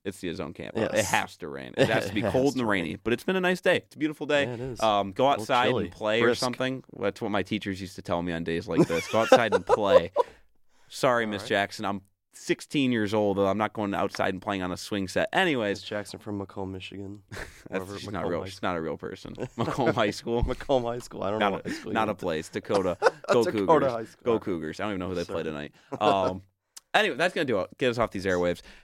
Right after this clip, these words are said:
Speaker 1: Thank you, everybody, for listening to Spartan Red Zone. Uh, follow along every week. No content for the game this week. We're on a bye week,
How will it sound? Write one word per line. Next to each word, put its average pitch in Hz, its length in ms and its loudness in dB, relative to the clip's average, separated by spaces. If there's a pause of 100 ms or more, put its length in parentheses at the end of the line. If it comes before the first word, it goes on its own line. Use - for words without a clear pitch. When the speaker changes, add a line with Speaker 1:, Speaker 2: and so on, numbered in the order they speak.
(100)
Speaker 1:
Thank 175 180 4
you, 170 80 4
everybody, 156 240 4
for 147 140 0
listening 143 420 0
to 143 220 4
Spartan 139 340 2
Red 127 180 4
Zone. 120 360 2 (280)
Uh, 101 380 4
follow 127 260 2
along 120 240 4
every 117 220 2
week. 117 320 4
No 123 120 4
content 120 680 0
for 117 100 -2
the 107 60 0
game 107 200 0
this 107 160 -2
week. 101 240 0
We're 98 100 2
on 98 80 2
a 95 40 0
bye 95 220 2
week, 92 160 -2